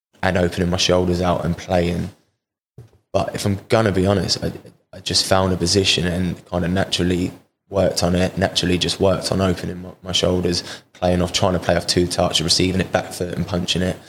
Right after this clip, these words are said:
um, playing through the lines as much as possible. I think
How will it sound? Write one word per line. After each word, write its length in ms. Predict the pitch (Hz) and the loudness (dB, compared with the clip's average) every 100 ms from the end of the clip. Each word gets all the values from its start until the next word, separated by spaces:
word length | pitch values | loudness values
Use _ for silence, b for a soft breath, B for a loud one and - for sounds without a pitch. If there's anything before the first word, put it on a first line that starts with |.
| B B B 90 | B B B -2
um, 340 | 87 85 85 | 2 2 0
playing 320 | - - 90 | -2 0 2
through 160 | 87 90 | 2 2
the 100 | 87 | 4
lines 320 | 92 92 87 | 4 2 2
as 80 | 90 | 0
much 240 | 90 - | 0 0
as 120 | 82 | -2
possible. 520 | - 85 - 85 87 92 b b b b | 0 -2 -2 -4 -6 -10 b b b b
I 60 | - | -10
think 400 | - 92 87 - | -2 -2 -2 -6